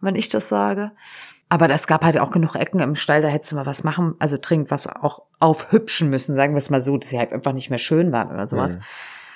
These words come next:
Speaker 1: Wo dann halt auch einfach klar war, pff, warum? Also, also was heißt warum? Aber wa-, steckst du da jetzt so viel Geld rein, damit
Speaker 2: Mhm.
Speaker 1: dann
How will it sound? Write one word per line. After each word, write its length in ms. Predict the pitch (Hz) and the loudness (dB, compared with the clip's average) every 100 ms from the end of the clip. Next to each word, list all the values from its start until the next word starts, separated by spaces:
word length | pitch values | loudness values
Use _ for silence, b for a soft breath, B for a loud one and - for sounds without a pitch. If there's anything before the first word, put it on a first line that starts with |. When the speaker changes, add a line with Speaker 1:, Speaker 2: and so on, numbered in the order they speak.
| B _ _ | B _ _
Speaker 1:
Wo 100 | 143 | 4
dann 140 | 147 | 6
halt 120 | 147 - | 4 2
auch 120 | 135 | 0
einfach 260 | 151 156 - | 0 0 0
klar 220 | 147 139 | 2 4
war, 380 | 143 120 - _ _ - | 4 2 0 _ _ -16
pff, 240 | - - _ _ - | -16 -16 _ _ -4
warum? 480 | 151 - 202 160 - _ | -2 4 4 4 -2 _
Also, 540 | 160 147 147 139 - _ _ _ _ | 0 4 4 2 0 _ _ _ _
also 180 | 170 147 | 0 2
was 140 | 151 | 2
heißt 180 | 160 - | 2 2
warum? 280 | 147 151 185 | 0 2 0
Aber 480 | - 135 151 139 - | 0 2 2 2 2
wa-, 140 | 143 - | 0 0
steckst 340 | - 170 - | 2 2 2
du 40 | 190 | 2
da 140 | 165 | 6
jetzt 180 | 156 156 | 4 2
so 80 | - | -2
viel 200 | - 180 | -2 2
Geld 360 | 143 170 - | 4 4 4
rein, 380 | 180 180 190 190 | 2 4 2 -2
damit 360 | - 156 165 175 | 0 2 2 0
Speaker 2:
Mhm. 40 | |
Speaker 1:
dann 420 | 170 147 185 247 | 0 2 2 2